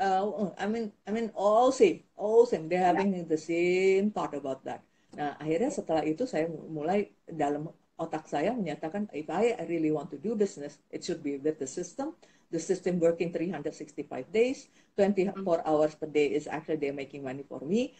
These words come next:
Speaker 1: I don't need to actually to, uh, to manage the thing," right? Gitu ya. Nah, akhirnya, uh, itu menjadi,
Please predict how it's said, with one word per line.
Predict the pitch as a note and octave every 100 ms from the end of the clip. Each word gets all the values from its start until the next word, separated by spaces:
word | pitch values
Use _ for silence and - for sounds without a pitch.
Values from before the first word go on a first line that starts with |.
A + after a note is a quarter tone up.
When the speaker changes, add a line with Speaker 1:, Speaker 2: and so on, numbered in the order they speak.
| _ _
Speaker 1:
I | G3
don't | E3+ D#3+
need | D#3 D#3
to | C#3+
actually | D#3 D3+ C#3+
to, | D3+ D#3 E3+ -
uh, | C#3+ C3+
to | - C#3+ C3+
manage | C3+ D3 -
the | C3 A#2+
thing," | B2+ B2 -
right? | D#3 G3 G3
Gitu | C#3 C#3 C3
ya. | - _ _ F#3+
Nah, | F#3+
akhirnya, | G3+ G#3 C#4 E4 - F3+
uh, | F3
itu | F3 G#3 D4
menjadi, | B3+ F3+ E3 F3+ D#3+